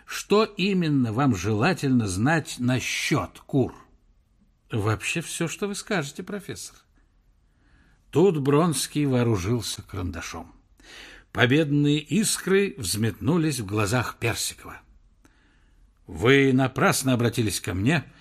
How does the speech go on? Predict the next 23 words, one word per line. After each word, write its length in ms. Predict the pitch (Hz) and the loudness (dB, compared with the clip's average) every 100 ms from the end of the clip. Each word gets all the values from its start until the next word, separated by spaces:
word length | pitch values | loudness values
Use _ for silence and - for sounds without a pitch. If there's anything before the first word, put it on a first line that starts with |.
| - - _ | -20 -20 _
Я 140 | 180 240 | 0 2
не 100 | 185 | 2
специалист 600 | - 131 - 101 87 - | 0 -2 0 0 -2 -6
по 80 | 90 | -10
пернатым. 640 | 85 80 73 - - - _ _ - - - | -8 -8 -10 -12 -16 -16 _ _ -20 -18 -6
Вам 240 | 147 240 | 0 0
лучше 240 | 220 - | 0 0
всего 320 | 180 - 190 185 | -2 0 2 2
было 240 | 170 165 | 2 0
бы 140 | 151 | 2
обратиться 520 | 143 135 127 131 - 123 | 0 0 -2 -2 -2 -2
к 80 | - | 2
Емельяну 500 | 131 127 127 123 120 | 4 6 6 4 4
Ивановичу 420 | 113 113 104 120 | 4 2 0 -2
Португалову 800 | 113 127 180 175 139 87 73 69 | -2 -2 0 2 2 2 -4 -12
в 140 | - | -10
Первом 380 | - 120 85 80 | -2 0 0 -4
университете. 680 | 85 92 - 156 98 - - - - - - - | -8 -8 -6 -4 -6 -8 -18 -20 -20 -20 -20 -18
Я 380 | - 190 202 196 | -6 0 2 2
лично 680 | 185 185 - 175 170 160 151 | 2 2 0 0 0 0 0
знаю 400 | 135 156 147 135 | 0 2 2 2
весьма 400 | 127 139 147 139 | 2 0 0 2
мало". 480 | 185 156 85 71 | 2 0 -2 -8